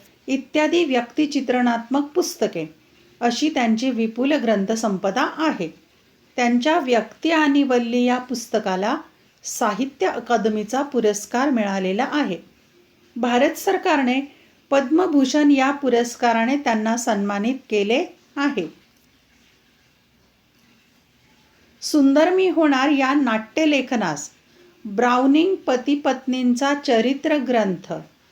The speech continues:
व्हर्जिनिया वुल्फने लिहिलेले फ्लश हे पुस्तक आणि बॅरेट्स ऑफ विम्पोल स्ट्रीट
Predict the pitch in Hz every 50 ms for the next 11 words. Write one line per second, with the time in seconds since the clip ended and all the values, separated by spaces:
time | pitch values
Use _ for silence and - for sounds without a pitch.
0 | _ _ _ _ - 226 226 240 233 233 226 220 226 294 320 330 311 311 320 320
1 | 320 320 320 - - 240 247 247 240 240 240 - - - 247 247 262 269 294 330
2 | 311 254 254 233 226 233 226 226 220 220 220 220 220 233 240 240 - _ _ _
3 | _ _ _ - - 311 311 294 262 214 196 - - - - _ _ _ _ _
4 | _ - 262 269 269 - 277 - - - - - 220 170 - - - _ _ _
5 | _ _ _ _ _ - 226 247 269 285 311 359 381 359 320 277 247 240 233 233
6 | 233 247 277 285 285 - - - - 247 262 262 269 262 - - _ _ _ _
7 | _ _ _ _ _ _ _ _ _ _ _ _ - 220 247 269 269 262 269 262
8 | - 320 311 330 339 330 - - - - - - 277 269 233 196 - -